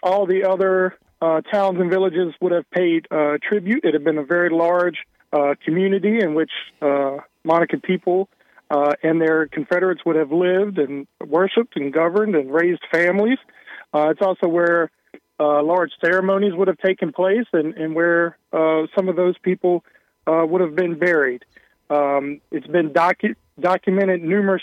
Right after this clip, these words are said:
times over hundreds of years. Um, <clears throat> the Monacan people were, uh, a large confederacy through the, uh, from the fall lines of the Richmond area west, uh, in the state of Virginia. Um, and so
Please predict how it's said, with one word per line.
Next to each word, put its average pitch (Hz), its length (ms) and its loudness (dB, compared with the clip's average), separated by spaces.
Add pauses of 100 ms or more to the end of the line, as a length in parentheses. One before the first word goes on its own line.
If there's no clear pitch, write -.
times 190 340 0
over 170 480 2
hundreds 185 300 0
of 160 100 0
years. 220 380 0 (540)
Um, 156 500 -2 (160)
<clears throat> - 160 -16
the 165 400 -2 (240)
Monacan 190 640 0
people 226 320 0
were, 180 480 0
uh, 170 260 0
a 175 120 -2
large 190 320 0
confederacy 190 560 0
through 185 240 0
the, 170 280 0 (600)
uh, 160 380 2
from 185 140 0
the 170 140 2
fall 196 320 2
lines 190 320 0
of 180 80 2
the 160 80 0
Richmond 196 400 0
area 196 320 2
west, 180 400 0 (680)
uh, 175 240 2
in 190 120 2
the 185 160 0
state 190 240 2
of 175 100 -2
Virginia. 180 520 0 (420)
Um, 151 500 0
and 165 480 -2 (460)
so 185 100 2